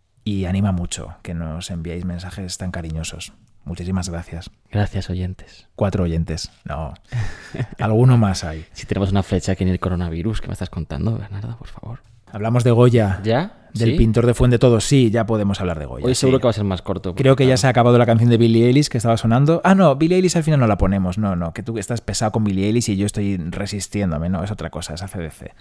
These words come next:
Speaker 2: Eso es.
Speaker 1: <laughs>
Speaker 2: Goya, que por cierto, esta mañana me he despertado, he abierto Twitter, como suelo hacer,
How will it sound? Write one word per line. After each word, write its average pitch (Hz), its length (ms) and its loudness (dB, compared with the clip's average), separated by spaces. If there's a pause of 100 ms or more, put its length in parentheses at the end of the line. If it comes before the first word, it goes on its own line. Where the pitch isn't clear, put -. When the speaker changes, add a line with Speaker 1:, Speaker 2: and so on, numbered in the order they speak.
(380)
Speaker 2:
Eso - 240 -12
es. - 300 -4 (760)
Speaker 1:
<laughs> - 800 -20
Speaker 2:
Goya, 95 400 -6 (240)
que 113 140 0
por 92 180 2
cierto, - 540 -4
esta 107 180 -2
mañana 95 440 0 (120)
me 92 240 -6
he 95 40 -2
despertado, 127 640 2
he 104 100 -4
abierto 95 800 -2
Twitter, 117 480 -4 (180)
como 82 400 -8
suelo 87 220 -6
hacer, 123 360 -6